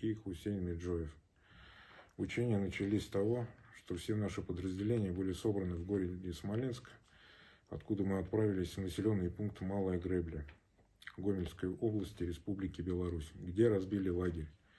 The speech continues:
Перед вылетом из Смоленска у всех сотрудников изъяли мобильные телефоны и удостоверения. Легенду учений нам никто не доводил, но их целью было боевое слаживание всех подразделений Росгвардии.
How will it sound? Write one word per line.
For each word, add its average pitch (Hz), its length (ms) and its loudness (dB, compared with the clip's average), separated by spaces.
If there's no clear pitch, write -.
Перед 101 220 2
вылетом 110 480 4
из 87 60 -4
Смоленска 107 640 0
у 90 80 -8
всех 107 240 0
сотрудников 95 640 -2
изъяли 95 360 4
мобильные 92 520 2
телефоны 85 580 -2
и 98 60 -6
удостоверения. 90 920 -2
Легенду 104 420 4
учений 104 400 2
нам 101 240 2
никто 90 260 0
не 101 120 4
доводил, 87 600 2
но 92 140 0
их 104 120 0
целью 104 360 4
было 87 260 2
боевое 95 400 4
слаживание 98 560 2
всех 82 240 -2
подразделений 90 640 0
Росгвардии. 85 600 -2